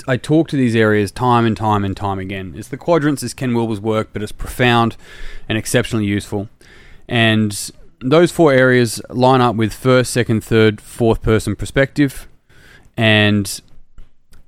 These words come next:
another way to think of that is, um, first person perspective is subjectivity.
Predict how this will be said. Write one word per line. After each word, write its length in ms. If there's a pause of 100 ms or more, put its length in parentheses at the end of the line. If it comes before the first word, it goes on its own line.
(120)
another 240
way 120
to 60
think 220
of 60
that 180
is, 420 (460)
um, 420
first 300
person 320
perspective 560
is 720
subjectivity. 920